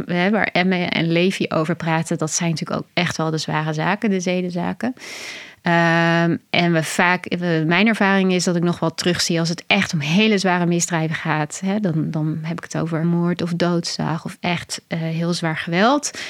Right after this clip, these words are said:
Ehm, dat er dan wel heel veel aandacht, eh, is en extra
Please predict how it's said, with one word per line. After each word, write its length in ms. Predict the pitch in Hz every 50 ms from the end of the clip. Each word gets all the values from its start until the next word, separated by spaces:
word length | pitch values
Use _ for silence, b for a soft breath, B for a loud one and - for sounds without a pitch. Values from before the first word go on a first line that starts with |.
| B B B B B B
Ehm, 300 | 175 170 170 160 160 143 -
dat 280 | - 156 180 170 170
er 140 | - 185 180
dan 300 | 165 180 180 185 185 190
wel 460 | 185 185 180 180 180 180 175 160 - _ -
heel 220 | 196 170 185 180
veel 280 | 185 170 151 - - _
aandacht, 920 | - - - 190 180 185 190 175 170 165 160 165 160 - - - - - -
eh, 240 | - 165 156 156 -
is 300 | - 175 170 175 170 -
en 120 | 170 -
extra 540 | - 170 165 - - 180 170 160 156 156